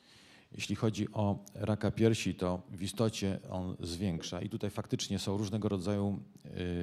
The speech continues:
e, badania, zależy kto je przeprowadza i kto płaci przede wszystkim za te badania. E, to proszę państwa, wbrew pozorom naprawdę jest bardzo ważne i musicie się tego nauczyć jako przyszli lekarze, żeby w sposób umiejętny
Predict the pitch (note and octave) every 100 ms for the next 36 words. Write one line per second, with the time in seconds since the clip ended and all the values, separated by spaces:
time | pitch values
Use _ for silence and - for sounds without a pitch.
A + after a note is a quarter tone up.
0 | E2+ E2 F2+ F#2+ G#2 E2 F2+ F2 F2 A2
1 | G2+ - G#2+ F#2+ F#2+ G2 F#2 - G2 A#2+
2 | G#2+ - - - - D#2+ D#2+ - - -
3 | - D#2 - D2+ D2+ D#2 D#2 G2 A2 -
4 | - - - - - - - - - -
5 | - D#2 E2+ G#2+ G#2+ G2+ G#2+ G#2 G#2+ -
6 | G2 D#2+ A2+ - G2+ G2+ G#2+ G#2 G2 G2
7 | A#2 G2 G2+ E2+ G#2 F#2 G2+ G2 E2 D2
8 | E2 F#2+ - - - - - - F#2 F#2+
9 | F#2+ A#2 A2 G#2 - G2 G2 - - G2+
10 | G#2+ G2+ G2 F#2 A2 G#2 F#2 F2+ F#2 F#2
11 | A2+ - G#2 F#2+ F#2 F#2 D#2 C#2 D#2+ G2
12 | - - - - - - F2 - A2+ G2+
13 | G#2+ - A#2 A2+ A#2+ C3 B2 - D#2+ D#2